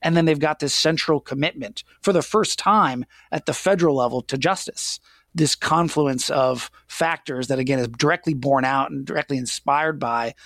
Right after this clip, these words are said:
the leadership of state and local governments throughout the country, uh, which, you know, leads us to where I guess we've gotta go next.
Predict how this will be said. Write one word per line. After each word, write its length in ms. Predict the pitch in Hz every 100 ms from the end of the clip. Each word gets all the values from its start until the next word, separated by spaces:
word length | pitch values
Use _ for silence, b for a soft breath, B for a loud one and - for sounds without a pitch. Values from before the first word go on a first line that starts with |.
| b -
the 80 |
leadership 440 | 147 143 131 - 120
of 160 | 123
state 380 | - - 143 139
and 80 | 139
local 220 | 123 135
governments 320 | 131 123 120
throughout 140 | - -
the 60 |
country, 520 | - 160 151 113 110 - b b b _ 143
uh, 140 | 135
which, 200 | 135 - -
you 80 | 135
know, 160 | 139 -
leads 180 | 156 143
us 140 | 156 -
to 100 | 143
where 300 | 139 135 b b _ -
I 60 |
guess 180 | 131 123
we've 100 | 127
gotta 160 | 123 123
go 100 | 123
next. 380 | 147 143 -